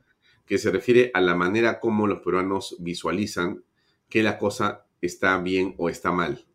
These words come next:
¿no es cierto? Y la percepción de progreso en el Perú en realidad es de involución, ¿no? Vamos a un casi setenta por ciento de gente que piensa que estamos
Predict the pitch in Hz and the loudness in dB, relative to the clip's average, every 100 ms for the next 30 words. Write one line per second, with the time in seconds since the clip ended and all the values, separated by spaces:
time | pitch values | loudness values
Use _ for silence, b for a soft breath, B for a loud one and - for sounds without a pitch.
0 | - 87 107 101 - - 95 - 127 123 | -12 -6 -4 -4 -6 -2 -2 2 0 0
1 | 110 120 107 120 123 - 98 95 104 104 | 0 -2 4 4 4 -2 0 2 0 0
2 | 98 98 90 90 92 - _ _ _ _ | -2 -2 0 2 2 -2 _ _ _ _
3 | 95 85 85 90 92 - 98 95 - - | -4 0 2 2 0 -2 -2 -2 -4 -16
4 | _ _ _ _ 92 90 87 85 78 76 | _ _ _ _ 2 2 2 0 -2 0
5 | 139 82 73 - _ _ 135 - 87 92 | 2 2 -2 -12 _ _ -6 -4 -2 -2
6 | 101 101 85 92 95 95 - 98 92 85 | 0 -2 0 0 -2 -6 -6 -4 -4 0
7 | 123 123 127 87 107 101 92 95 95 90 | 0 0 -4 -4 -6 -6 -6 -6 -4 -4
8 | 85 - 104 98 78 - 92 92 87 - | -4 -4 -2 -2 -6 -4 -2 -2 -6 -14